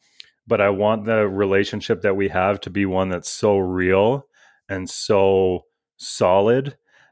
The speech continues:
that when the situation for failure or mistakes or errors occurs,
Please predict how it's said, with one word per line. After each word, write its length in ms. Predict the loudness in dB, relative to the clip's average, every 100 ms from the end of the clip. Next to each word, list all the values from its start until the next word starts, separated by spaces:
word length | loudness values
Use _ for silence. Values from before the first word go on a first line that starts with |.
| -2
that 240 | 0 0
when 300 | 0 0 0
the 80 | -4
situation 720 | -2 -2 0 0 0 0 -4
for 160 | -8 -6
failure 480 | 0 2 4 2
or 40 | 0
mistakes 800 | -4 -6 -2 0 0 -4 -12 -14 _ _ _ _
or 220 | -8 -4
errors 400 | 0 2 2 0
occurs, 880 | -4 -4 0 2 2 0 -4 -10 -18